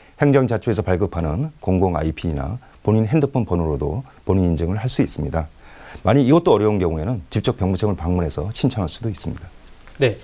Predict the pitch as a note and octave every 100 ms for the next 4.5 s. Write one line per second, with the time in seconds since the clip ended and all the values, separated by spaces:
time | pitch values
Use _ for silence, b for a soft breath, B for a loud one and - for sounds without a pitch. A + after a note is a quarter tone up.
0 | B B G#3 A3+ - A3+ A3 G3+ F#3 C3
1 | D3 D3 F#2+ C#3+ D#3 G3+ F#3 C#3+ F3 F3
2 | F3 D#3+ D3+ - G#3 G#3+ F#3+ A#2+ G2+ C#3
3 | B2+ D3+ D3 B2+ A#2 A2+ - A2 C3+ B2
4 | - - - -